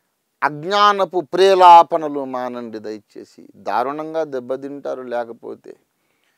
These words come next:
యేసు వస్తున్నాడు నిజమే, అంతకన్నా ముందు మనల్ని పరీక్షించడానికి అగ్ని పరీక్ష రాబోతోంది. ప్రకటన రెండవ అధ్యాయం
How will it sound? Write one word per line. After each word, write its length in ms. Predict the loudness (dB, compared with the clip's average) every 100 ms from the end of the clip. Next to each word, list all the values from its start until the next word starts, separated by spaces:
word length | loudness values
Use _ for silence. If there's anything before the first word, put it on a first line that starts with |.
| _ _ _
యేసు 260 | -12 -12 -8
వస్తున్నాడు 600 | -6 -6 -8 -10 -6 -6
నిజమే, 380 | -6 -10 -8 -8
అంతకన్నా 560 | -8 -10 -12 -10 -10
ముందు 420 | -10 -12 -14 -18 -20 _ _ _ _ _ _ _ _ _ _ _ _ _ _ _ _ _ -12
మనల్ని 420 | -8 -6 -8 -10
పరీక్షించడానికి 1040 | -8 -4 -4 -6 -12 -16 -14 -10 -12 -12 -14
అగ్ని 360 | -14 -16 -16
పరీక్ష 400 | -14 -12 -12 -14
రాబోతోంది. 840 | -12 -8 -6 -6 -8 -10 -12 -12 -16 _ _ _ _ _ _ _ _ _ _ _
ప్రకటన 560 | -8 -8 -8 -10 -8 -6
రెండవ 380 | -6 -6 -6 -6
అధ్యాయం 580 | -8 -12 -14 -12 -14